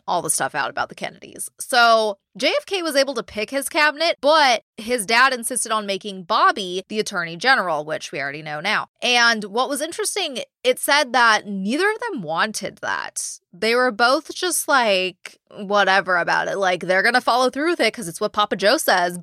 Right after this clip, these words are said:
Now, the explanation behind this was that Joe was insistent on it because he wanted J F K to have someone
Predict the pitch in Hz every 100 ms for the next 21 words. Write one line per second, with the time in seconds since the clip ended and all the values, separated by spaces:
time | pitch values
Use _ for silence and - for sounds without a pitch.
0 | - 226 233 226 220 - 214 - 320 -
1 | 349 285 226 254 277 254 233 190 - 220
2 | 226 196 170 185 - - 190 196 185 180
3 | 180 170 165 185 190 190 - 160 202 214
4 | 233 233 214 185 - 185 - 240 254 254
5 | 285 247 226 - 220 202 247 254 233 240
6 | 247 214 208 214 - 226 196 208 190 165
7 | 180 - 220 240 262 269